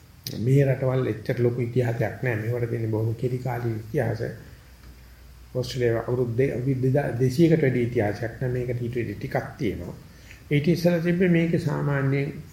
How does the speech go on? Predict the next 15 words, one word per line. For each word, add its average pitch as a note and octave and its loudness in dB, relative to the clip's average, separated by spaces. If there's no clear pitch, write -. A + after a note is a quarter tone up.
වනචාරි B2 -4
මිනිස්සු, B2 -2
මෙහෙ C3+ 0
මවුරිස්ලා A#2+ -4
හිටියා, B2+ -4
ඒ C3+ 0
ඇබරිජින්ස්ලා B2 -4
හිටියා. A2 -2
ඒ G#3 -4
මිනිස්සු B3 -2
තනි A3 0
කර B3+ 4
පරිසරේ F#3 4
ජීවත් B2+ -2
වුණා. - -14